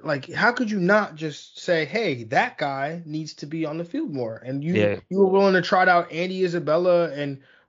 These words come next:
Speaker 1: Larry, you know, love Larry Fitzgerald, Hall of Fame wide receiver, but you were willing to trot out those guys as your number three and number four receiver last year. How come Rondale Moore's not getting some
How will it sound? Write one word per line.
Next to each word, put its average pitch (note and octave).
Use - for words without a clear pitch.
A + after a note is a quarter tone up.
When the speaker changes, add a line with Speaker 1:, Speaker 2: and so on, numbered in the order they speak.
Speaker 1:
Larry, D3
you C#3+
know, C3+
love E3+
Larry D#3+
Fitzgerald, D#3
Hall C#3+
of C3
Fame C#3+
wide C3
receiver, E3+
but D3+
you G#3+
were A3
willing E3+
to -
trot E3
out D3+
those F3+
guys D#3+
as D3+
your D#3
number D#3
three E3
and D#3
number D3+
four D#3+
receiver F#3
last D3+
year. D3
How -
come B3
Rondale B3+
Moore's C#4+
not B3
getting B3+
some -